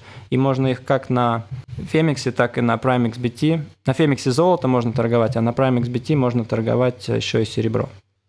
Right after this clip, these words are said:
Так что вот, подытожить могу лишь тем, что всё выглядит очень по-бычьи. По общей капитализации у нас есть повышающиеся пики,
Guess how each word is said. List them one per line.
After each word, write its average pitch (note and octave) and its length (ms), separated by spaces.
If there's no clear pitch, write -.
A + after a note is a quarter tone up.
Так G3+ 180
что A3+ 160
вот, G#3+ 240
подытожить E3 500
могу E3 260
лишь E3 200
тем, F#3+ 220
что D3 760
всё - 240
выглядит D#3+ 340
очень D3 280
по-бычьи. C#3+ 560
По - 80
общей F3 400
капитализации D#3+ 640
у C#3 40
нас C#3 120
есть C3 140
повышающиеся D#3 880
пики, C3+ 540